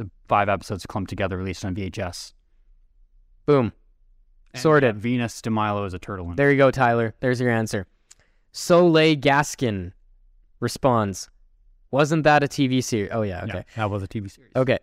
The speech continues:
Speaker 2: Uh, yeah, so Soleil Gaskin also responded to,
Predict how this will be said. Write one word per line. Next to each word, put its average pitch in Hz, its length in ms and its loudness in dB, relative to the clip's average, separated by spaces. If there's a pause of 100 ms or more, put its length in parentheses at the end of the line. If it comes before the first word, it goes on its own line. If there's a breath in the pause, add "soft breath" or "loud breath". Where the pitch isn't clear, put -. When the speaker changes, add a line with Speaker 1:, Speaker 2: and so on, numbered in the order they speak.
(140)
Speaker 2:
Uh, 120 840 0
yeah, 156 180 4 (100)
so 131 300 -2 (380)
Soleil 147 340 2
Gaskin 135 480 2
also 131 400 0
responded 117 580 -2
to, 117 200 -4